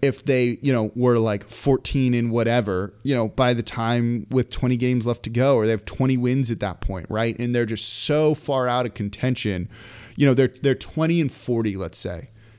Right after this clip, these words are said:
twenty games under five hundred. Are you even gonna play Zion if it's those final twenty games that at that point don't matter at all?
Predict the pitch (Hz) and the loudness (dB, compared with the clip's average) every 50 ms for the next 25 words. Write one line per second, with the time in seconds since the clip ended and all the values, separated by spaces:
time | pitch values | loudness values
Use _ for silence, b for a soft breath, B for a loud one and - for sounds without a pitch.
0 | b b b - - 151 156 170 180 160 170 160 151 131 117 127 131 127 127 120 | b b b 0 2 4 4 4 4 4 2 2 2 2 0 0 0 2 0 0
1 | 107 - - 120 113 113 110 101 104 101 101 92 80 - - - B B B B | -2 -2 -2 -2 0 0 0 -2 -2 -2 -4 -4 -6 -8 -10 -16 B B B B
2 | B B B B B - 175 247 277 208 147 120 98 - - - 113 120 127 127 | B B B B B 0 0 2 2 2 0 0 -2 -4 -4 0 2 4 4 4
3 | 110 113 101 113 123 123 123 120 110 - - - 120 113 - - - 107 107 120 | 4 2 2 2 2 2 2 2 0 -2 -4 -4 -4 -4 -4 -4 -4 -2 -2 0
4 | 117 113 - - - 113 113 113 104 107 101 104 107 110 107 104 113 - - - | -2 -4 -6 -6 -6 -4 -2 -2 -2 -2 -2 -2 -2 -2 -2 -2 -2 -4 -4 -6
5 | - - 143 139 107 - 131 120 135 151 - - 147 156 151 139 117 - 123 104 | -6 -4 -2 -2 -2 0 0 0 0 0 2 2 2 2 2 0 -2 -4 -6 -4
6 | 123 120 110 117 123 131 - - - 113 113 120 123 123 117 107 101 101 104 113 | -2 0 2 2 2 0 0 -4 -4 -4 -2 0 0 0 0 0 0 0 2 2
7 | 127 143 165 - - - | 2 0 -2 -4 -12 -20